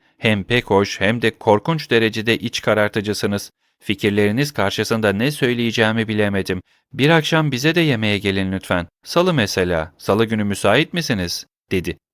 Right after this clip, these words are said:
"Sizin için herkesten vazgeçerim Düşez," dedi Lord Henry eğilerek. "Ah, çok tatlısınız ama yine de çok ayıp. Bekliyorum öyleyse," diyerek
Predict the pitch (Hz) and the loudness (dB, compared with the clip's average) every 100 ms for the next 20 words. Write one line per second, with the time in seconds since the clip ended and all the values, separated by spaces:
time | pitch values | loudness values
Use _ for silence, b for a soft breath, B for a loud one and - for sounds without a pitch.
0 | _ _ _ _ _ - 110 151 151 - | _ _ _ _ _ -6 -2 0 0 0
1 | 98 107 139 147 110 120 120 110 113 107 | 0 0 0 0 2 2 2 2 2 2
2 | 104 123 113 92 90 - 98 110 - _ | -2 0 -2 -2 -4 -2 -2 -4 -12 _
3 | 98 95 92 92 90 - 92 90 92 98 | -4 -2 0 0 0 -2 -2 -2 -4 -4
4 | 92 92 87 80 - _ _ _ 117 110 | -4 -4 -4 -6 -12 _ _ _ 0 2
5 | 92 - - 151 120 98 98 - 87 85 | 0 -4 0 0 0 -2 -2 -4 -4 -2
6 | 110 107 92 135 143 110 110 101 - 90 | 0 0 -2 0 0 2 0 0 0 -2
7 | 85 - _ _ 156 170 202 175 123 104 | -4 -10 _ _ -2 0 2 2 2 0
8 | 95 92 - 85 78 _ _ _ _ 101 | 0 0 -2 -4 -4 _ _ _ _ 0
9 | 107 90 92 | 2 2 0